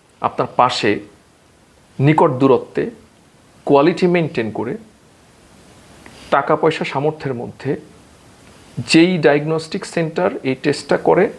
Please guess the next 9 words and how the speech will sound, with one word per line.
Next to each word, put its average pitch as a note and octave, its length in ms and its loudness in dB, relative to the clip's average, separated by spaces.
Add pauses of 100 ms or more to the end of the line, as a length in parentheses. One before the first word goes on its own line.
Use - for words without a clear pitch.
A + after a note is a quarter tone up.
(460)
আপনি B2 280 -2
সেই C3 220 2
ডায়াগনস্টিক B2 560 -2 (220)
সেন্টারের D3 500 0 (120)
খোঁজ - 220 0
করেন। - 220 -4 (2250)
আসলে E3+ 320 2
এটা D#3+ 240 2
কি F3 500 -2